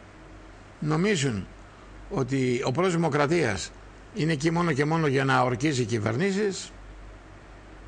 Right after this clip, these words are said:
λανθάνουν. Δεν μπορώ να, α, επεκταθώ παραπάνω, δεν μπορώ να πω περισσότερα, δεν είπα στους δημοσιογράφους και φυσικά θα πω και εδώ στο δικό μας οικείο μικρόφωνο.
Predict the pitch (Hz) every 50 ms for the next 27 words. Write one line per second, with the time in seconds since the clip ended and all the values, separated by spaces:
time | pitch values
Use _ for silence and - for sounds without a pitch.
0 | - - - - - - - - - - - 208 196 175 151 139 143 123 98 95
1 | 90 90 82 - - - - - - - - - - - - - - - - -
2 | - - - - - - - - - - - - - - - - - - - -
3 | - - - - 101 101 123 170 208 233 226 247 240 233 214 185 165 156 139 123
4 | - - 131 - - 110 104 104 107 110 123 113 - 135 123 101 131 117 120 107
5 | 104 95 85 95 92 95 117 156 190 202 202 143 143 175 202 202 175 196 196 185
6 | 180 170 156 123 123 135 98 117 107 104 95 - - 98 104 104 113 147 185 214
7 | 220 214 - - - - - - - - 113 123 127 165 196 220 220 220 214 175
8 | 185 160 - 156 135 123 107 - 104 101 117 151 180 180 208 202 196 - - -
9 | - - - - - - 151 120 127 - - 202 202 190 170 143 139 131 135 175
10 | 180 156 135 120 123 143 175 175 - - - - - - - - - - - -
11 | - - - - - - - 151 139 131 127 123 120 113 113 107 110 - - 123
12 | 117 117 120 110 - 151 156 156 147 - - - - 123 107 147 151 143 135 131
13 | 120 123 131 120 - 98 92 85 85